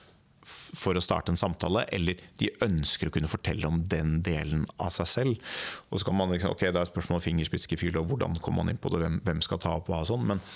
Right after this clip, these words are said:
men det er ikke sånn superlett alltid å navigere det. Og noe av dette minoritetsstresset er jo på en måte nettopp det at det er av og til krevende å være minoritet,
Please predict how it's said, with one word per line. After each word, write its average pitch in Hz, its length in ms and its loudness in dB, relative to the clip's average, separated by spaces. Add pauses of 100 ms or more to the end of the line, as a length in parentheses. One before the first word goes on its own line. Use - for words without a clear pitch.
(360)
men 98 100 2
det 90 80 -2
er - 60 -16
ikke 131 160 2
sånn 151 260 2
superlett - 1040 0 (240)
alltid 82 320 -2
å 87 60 2
navigere 90 500 0
det. 143 60 -4 (420)
Og 139 160 4
noe 120 320 4
av 135 80 0
dette - 160 -2
minoritetsstresset - 880 0
er 80 320 0
jo 120 80 0
på 123 60 0
en 110 40 0
måte 104 220 2
nettopp 110 240 -2
det 87 140 2
at - 120 -4 (140)
det - 80 -2 (160)
er 85 400 2
av 87 240 0
og 98 80 0
til 110 240 -2
krevende 90 480 0
å 110 80 2
være 87 160 2
minoritet, 107 640 0